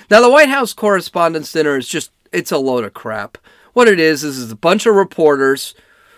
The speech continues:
who love the president or don't love the president, and they all get together for an expensive, elitist dinner.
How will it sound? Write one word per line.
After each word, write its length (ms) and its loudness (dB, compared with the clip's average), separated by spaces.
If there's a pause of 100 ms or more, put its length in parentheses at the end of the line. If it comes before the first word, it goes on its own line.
(120)
who 180 0
love 340 4
the 100 4
president 680 2
or 160 4
don't 340 0
love 240 -4
the 80 -6
president, 600 -6
and 80 -10
they 100 2
all 220 2
get 200 -2
together 480 2
for 220 -2
an 60 -6
expensive, 840 0
elitist 760 -4 (180)
dinner. 340 -4